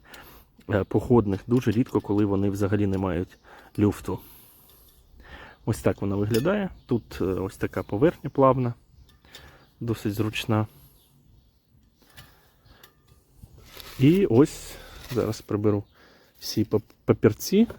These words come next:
і покажу вам, значить, е, казаночок. Відразу гопс, бачите, як кришка може бути, а також як ось така от, е, сковорідка.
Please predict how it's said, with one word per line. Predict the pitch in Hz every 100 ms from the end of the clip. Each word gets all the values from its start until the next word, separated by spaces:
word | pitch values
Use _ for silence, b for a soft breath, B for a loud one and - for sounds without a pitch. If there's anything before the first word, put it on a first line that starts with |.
| -
і | - 147
покажу | 190 - 104 101 147
вам, | 123 123 127 _ _ _ b b b b b b b _
значить, | 120 110 110 110 113 - -
е, | 113 101 104 104 104 B B B B
казаночок. | 113 113 117 98 - - b b - -
Відразу | 120 117 107 107 - - - - - - - - - - - -
гопс, | 165 - - - B B B - - -
бачите, | 113 107 - - B B B B B
як | 107 127 - -
кришка | 120 117 - -
може | 147 165 165
бути, | 160 180 - - - - - B B B
а | -
також | 117 175 - 180 -
як | 117 120 147 - - - - b b -
ось | 110 -
така | 113 135
от, | 120 117 - -
е, | 107 107
сковорідка. | 104 - 113 110 98 - 90